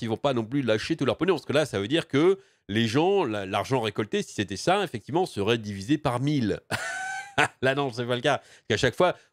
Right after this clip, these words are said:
vous, euh, vous ouvrez tous vos lootbox, puis vous dites, et vous attendez à chaque fois qu'il y ait des joueurs que comme Cristiano Ronaldo ou Messi avant d'acheter. Sinon, ah, ce sera un petit peu inutile. Comme vous pouvez le voir, un symbole d'œil vous indique lorsqu'un, lorsqu'un pack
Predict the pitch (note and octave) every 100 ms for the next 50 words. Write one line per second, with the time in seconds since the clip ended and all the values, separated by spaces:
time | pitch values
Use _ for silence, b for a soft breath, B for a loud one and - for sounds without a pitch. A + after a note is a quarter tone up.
0 | - C#3+ F#3 D#3 b b G2+ G2 F#2+ F#2
1 | G#2 _ - A#2+ C3 C3 C#3 B2+ A2 G#2+
2 | G#2+ B2+ F3 G#3 - _ _ _ - A#2
3 | B2+ E3 - G2+ G2 G2 G2+ B2 C#3 -
4 | G2+ D#3+ - A2+ - A2 G2+ A2 D3+ -
5 | D#3+ D#3 - C3+ C3 - A2+ G#2 G#2+ F#2
6 | F2 G#2+ D3 A2 A#2 - D3+ G#2 G2+ B2
7 | - C#3+ F#2 - - G#2 G2+ D#2 C#2+ _
8 | _ _ - - G2+ F#2 B2+ C#3+ C3+ A2
9 | G2 B B B B B C4+ D4+ D4 C4
10 | C4 G#3+ B3+ B3+ A#3 F#3+ F#3+ G3+ F3 -
11 | F#3 F3 F3 F3 E3+ A3+ A3 F3+ E3 G#3+
12 | G3+ D3 - D3 C#3 D3+ E3 - D3+ -
13 | A#3+ A#3+ -